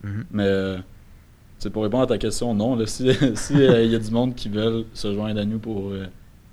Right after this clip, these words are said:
Speaker 2: pour l'I F S S vingt vingt et un,
Speaker 1: Ouais.
Speaker 2: qui sont juste curieux de voir à quoi ça ressemble, tu sais, dans le décor, euh, comment ça s'organise, mais je veux dire, euh,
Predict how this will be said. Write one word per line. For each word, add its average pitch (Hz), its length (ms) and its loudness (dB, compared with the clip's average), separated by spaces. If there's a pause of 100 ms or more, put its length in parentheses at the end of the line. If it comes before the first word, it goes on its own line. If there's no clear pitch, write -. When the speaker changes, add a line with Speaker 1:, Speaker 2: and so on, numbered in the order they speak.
Speaker 2:
pour 104 140 -2
l'I 104 160 2
F 101 100 -6
S 101 140 -4
S 110 120 -2
vingt 104 140 -2
vingt 104 240 -2
et 107 60 -2
un, 117 160 -4 (280)
Speaker 1:
Ouais. 117 160 -8 (300)
Speaker 2:
qui - 100 -10
sont 107 140 -2
juste 120 260 -2
curieux 123 360 2
de 113 80 -4
voir 113 360 2
à 113 100 -2
quoi 117 180 -2
ça 110 160 -6
ressemble, 113 360 -6
tu 110 80 -10
sais, 117 80 -6
dans 104 140 -2
le 101 80 -2
décor, 110 500 -2
euh, 101 180 -6
comment 104 140 -6
ça 104 140 -6
s'organise, 101 600 -4
mais 98 120 -12
je 95 80 -16
veux 156 240 -12
dire, 98 180 -12
euh, - 80 -10